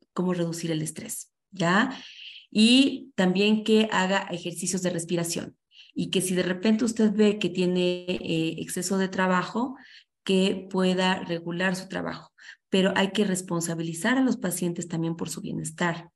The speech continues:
¿no es cierto? No es como que yo voy a ayudar a esta persona a que viva mejor. Ahí hay que tener mucho cuidado con el sobrecargarse.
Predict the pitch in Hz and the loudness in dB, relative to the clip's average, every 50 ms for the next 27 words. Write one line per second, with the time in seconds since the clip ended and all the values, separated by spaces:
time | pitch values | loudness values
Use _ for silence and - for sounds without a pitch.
0 | _ - - 160 160 - 180 170 160 160 - 180 180 180 - - - - _ - | _ -10 -8 -8 -6 -4 -4 -4 -4 -2 -2 -2 -2 -2 -4 -12 -16 -14 _ -2
1 | 190 180 180 185 190 185 185 190 190 185 175 170 165 170 - 160 160 160 175 190 | 0 2 4 4 2 2 0 -2 0 0 0 0 0 0 0 -2 0 2 4 4
2 | 208 214 220 214 196 190 180 165 156 156 156 160 160 156 185 233 269 247 254 254 | 4 4 4 2 2 2 0 -2 -2 -4 -2 -2 -2 -2 -2 -2 -2 -2 -2 -2
3 | 247 240 220 220 - 190 - - 175 - - - 208 214 220 226 233 233 240 233 | -2 -2 -4 -6 -8 -10 -10 -12 -12 -10 -6 -2 0 2 2 4 4 2 0 0
4 | 233 - - - - _ - 175 165 165 - 175 175 175 175 185 175 175 170 160 | -2 -10 -16 -20 -16 _ -8 -8 -6 -4 -4 -2 -2 0 0 0 0 0 -2 -4
5 | 160 - 160 156 - - - 165 165 170 175 180 180 185 180 180 170 170 165 165 | -6 -6 -10 -10 -8 -6 -4 -2 0 0 0 0 -2 -4 -4 -2 -2 -2 0 0
6 | 175 185 185 185 202 - - 185 180 170 170 170 180 185 185 - 170 160 165 170 | 0 0 -2 -2 -6 -6 -4 -4 -2 0 0 0 -2 -2 -4 -4 -4 -2 -2 -2
7 | 180 185 180 - - - - - 170 160 156 156 - - 165 165 - - - - | -2 -4 -6 -12 -18 -16 -12 -8 -8 -6 -6 -6 -4 -4 -4 -4 -4 -6 -8 -10
8 | - | -12